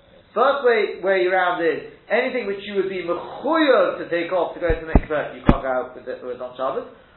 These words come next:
Or is the takana that anything which you would take off to go into mikveh? Yeah? Now, for example, a woman who says,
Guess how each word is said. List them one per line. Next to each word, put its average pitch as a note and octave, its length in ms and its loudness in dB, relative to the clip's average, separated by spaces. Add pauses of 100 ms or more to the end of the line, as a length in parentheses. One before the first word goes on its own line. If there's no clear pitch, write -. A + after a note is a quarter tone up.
(200)
Or F3 160 -2
is E4 320 -2
the G#3+ 160 -6
takana F#3+ 640 2
that - 80 -4
anything C4+ 400 -2
which - 160 -14
you G#3+ 160 -12
would A#3+ 400 2
take G#3 320 -4
off C4+ 480 2 (320)
to D3+ 80 -14
go F3 80 0
into E3+ 240 -2
mikveh? E3+ 680 0 (2750)
Yeah? G3 360 -6 (840)
Now, A2 180 -12
for C3+ 120 -6
example, B2+ 440 -4
a B2 80 -8
woman C#3 280 -4
who - 80 -18
says, B2 240 -6